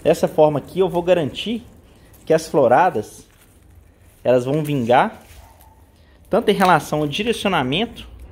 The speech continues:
de recursos da planta, né? A seiva, tá? Insolação no centro da planta. Pra não ter ataque de ácaros aí, a-, os ácaros, eles podem atacar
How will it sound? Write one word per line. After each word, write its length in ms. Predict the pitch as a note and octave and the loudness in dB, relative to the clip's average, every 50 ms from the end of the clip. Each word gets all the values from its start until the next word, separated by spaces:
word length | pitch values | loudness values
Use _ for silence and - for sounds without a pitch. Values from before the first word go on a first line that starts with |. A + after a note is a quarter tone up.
| - - - - - - - - - | -20 -20 -20 -20 -20 -20 -20 -20 -14
de 120 | - B2+ B2+ | -8 -2 0
recursos 540 | D3+ D3 D3 - - C#3+ D#3 D3+ - C3+ | 0 0 0 0 -4 -4 -4 -4 -4 -2
da 140 | B2 B2 G#2+ | 0 0 0
planta, 360 | - - D3+ F#3 G#3+ G#3+ G3+ | 0 0 -2 -2 -2 -2 -4
né? 160 | F#3+ G3+ A3 A3 - - - - - - - - - - - - | -4 -4 -4 -8 -10 -18 -20 -20 -16 -16 -16 -16 -16 -20 -20 -14
A 120 | - - - | -12 -12 -10
seiva, 600 | - - - - D#3+ F3 F#3+ F3+ F3+ F#3 F#3 F#3 - - - - - - - - - - - | -10 -8 -2 0 2 2 2 0 -2 -4 -6 -6 -10 -18 -20 -20 -20 -20 -20 -20 -16 -6 -2
tá? 260 | D#3 F3+ G#3+ G#3 - - - - - - - - - - - - - - - - - - - - - - - - - - - - | -2 0 -2 -2 -8 -18 -20 -20 -20 -20 -20 -20 -20 -20 -20 -20 -20 -20 -20 -20 -20 -20 -20 -20 -20 -20 -20 -20 -20 -16 -10 -6
Insolação 680 | B2+ A#2 - - - B2+ B2 A#2 - - B2+ B2+ - - - - - - - - - - - - - - - - - - - - | -6 -4 -2 0 2 2 2 0 0 -4 -8 -8 -8 -10 -16 -20 -20 -20 -20 -20 -20 -20 -20 -20 -20 -20 -20 -20 -20 -20 -14 -14
no 80 | A#2 | -12
centro 320 | - - - B2+ B2+ B2+ - | -10 -6 -6 -6 -4 -2 0
da 100 | A#2+ A2+ | -2 -2
planta. 460 | - - A#2+ B2 C#3+ E3+ - F#3 E3 - - - - - - - - - - - - - - - - - - - | -2 -2 -6 -6 -6 -6 -8 -12 -16 -16 -18 -20 -20 -20 -20 -20 -20 -20 -20 -20 -20 -20 -20 -20 -20 -20 -10 -2
Pra 160 | - B2+ B2+ | 0 2 2
não 180 | B2+ C#3 E3 F#3 | 2 2 -2 -2
ter 120 | - F#3 | 0 2
ataque 340 | D#3 C#3 - C#3+ C#3 C3+ - | 0 2 2 0 -2 -2 -2
de 180 | B2 - A#2+ A2+ | -6 -2 -2 0
ácaros 440 | A#2+ D3+ - - - A#2+ A2 G#2+ | 0 0 -2 -4 -6 -8 -6 -4
aí, 160 | G#2 A2 B2+ C#3+ | -4 -4 -2 -2
a-, 200 | C3+ A#2+ - - | -2 -2 -4 -6
os 320 | A#2+ - - A2 G2+ - | -10 -12 -12 -8 -2 0
ácaros, 380 | A#2+ B2+ C#3 - - A2+ G#2 A2+ | 0 0 0 -2 -6 -8 -8 -8
eles 180 | A2 A2+ - | -8 -10 -10
podem 300 | - - A#2 A2+ A#2+ A#2+ | -6 -4 -4 -4 -4 -6
atacar 500 | A#2 - A#2 - - - A#2+ C3 D#3+ E3 | -8 -8 -10 -10 -6 -4 -4 -4 -4 -8